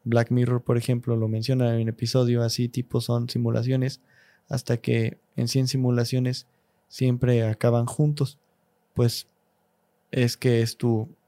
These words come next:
O T P. Pero, ¿sí crees que podamos llegar a ese nivel de recomendación, entre comillas, óptimo, como lo que sea que se trate?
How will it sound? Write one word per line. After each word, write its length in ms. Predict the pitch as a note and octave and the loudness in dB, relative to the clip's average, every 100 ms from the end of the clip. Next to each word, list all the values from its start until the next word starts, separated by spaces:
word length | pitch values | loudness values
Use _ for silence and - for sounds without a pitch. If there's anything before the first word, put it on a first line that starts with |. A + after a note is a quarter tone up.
| _ _ | _ _
O 140 | A#2 | -4
T 120 | - | -2
P. 200 | B2 D#3+ D#3 _ _ _ _ _ _ _ _ | 0 0 -2 _ _ _ _ _ _ _ _
Pero, 420 | - C#3+ C#3 C3+ - _ _ _ _ _ _ _ | 4 6 6 2 -4 _ _ _ _ _ _ _
¿sí 240 | - D#3 D3+ | -4 -2 4
crees 280 | D3+ C#3+ | 6 6
que 100 | D3 D3+ | 4 -2
podamos 640 | - A#2+ B2 B2+ C3+ B2+ | 2 4 6 4 2 2
llegar 460 | A#2+ A2+ A#2+ C3 - | 0 4 4 2 0
a 160 | B2 B2 | 2 2
ese 260 | C3 C#3 | 2 0
nivel 320 | B2+ A#2 A#2+ | 0 2 2
de 120 | A#2+ A#2 | 2 0
recomendación, 1120 | A2 G#2 - G#2+ G#2 G2+ G2+ G#2 - A#2 B2+ | 0 -4 -2 -2 0 0 -2 -2 0 0 0
entre 240 | C3 B2 | -2 -6
comillas, 500 | A#2+ A#2 A#2+ F3+ - _ _ _ - | -4 -4 -2 -4 -6 _ _ _ 0
óptimo, 500 | C3 D3+ F3+ G3+ G#3+ _ _ _ _ _ _ _ | 0 2 0 0 -4 _ _ _ _ _ _ _
como 640 | - A#2+ A2+ A2 A2 G#2+ - _ _ - | -2 0 2 0 0 -2 -6 _ _ -6
lo 220 | B2+ A#2+ | -2 -2
que 100 | A#2+ | -2
sea 200 | - B2+ | 0 0
que 100 | C3+ | 0
se 140 | B2+ | -4
trate? 400 | A2+ B2 C#3+ G3 | -2 0 0 -4